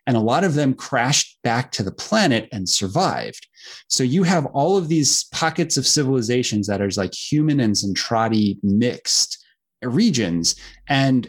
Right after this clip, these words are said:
as you come to find out during this portion, that humans and Zentradi actually share,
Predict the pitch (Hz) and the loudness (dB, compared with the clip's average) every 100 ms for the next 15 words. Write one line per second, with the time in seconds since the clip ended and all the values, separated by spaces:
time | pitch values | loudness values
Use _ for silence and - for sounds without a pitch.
0 | - 127 120 117 123 113 101 - 101 110 | -2 -2 0 -2 0 -2 -2 -2 0 2
1 | 196 170 131 131 117 110 - 127 107 - | 2 0 0 0 0 -2 -2 -2 -2 0
2 | 104 101 98 - - - - - 170 196 | 0 0 -2 -4 -20 -20 -14 -6 0 2
3 | 190 156 135 127 120 113 104 175 170 139 | 4 4 2 2 2 0 0 0 2 2
4 | 127 117 131 - 123 110 - 131 131 127 | 0 -2 -2 0 0 0 2 2 2 2
5 | 113 107 | 0 -2